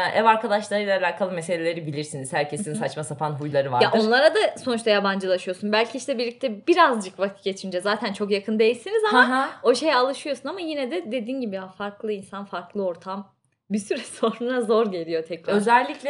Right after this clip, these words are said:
Speaker 2: alışmak.
Speaker 1: dediğin gibi bu şeyi ama koyuyor. Mesela ev arkadaşlarımı
Speaker 2: <laughs>
Speaker 1: umursadım mı? Umursamadım yani. Zaten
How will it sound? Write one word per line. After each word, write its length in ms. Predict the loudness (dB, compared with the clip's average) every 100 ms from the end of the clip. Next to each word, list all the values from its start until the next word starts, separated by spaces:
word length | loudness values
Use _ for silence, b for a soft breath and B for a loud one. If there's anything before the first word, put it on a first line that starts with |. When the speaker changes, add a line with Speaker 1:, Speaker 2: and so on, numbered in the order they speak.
| -4
Speaker 2:
alışmak. 160 | 2
Speaker 1:
dediğin 380 | 2 2 0 -2
gibi 240 | -2 -4 -6
bu 120 | -8
şeyi 360 | -2 -2 0
ama 460 | -2 -2 -4 -6 -10
koyuyor. 360 | 0 0 2 -2
Mesela 240 | -4 -2 2
ev 120 | 6
arkadaşlarımı 680 | 6 4 0 2 2 0 2
Speaker 2:
<laughs> 60 |
Speaker 1:
umursadım 500 | 2 0 0 -2 0
mı? 80 | 0
Umursamadım 640 | 2 0 0 -2 -2 -2
yani. 220 | -2 -2 4
Zaten 480 | 4 4 -2 -2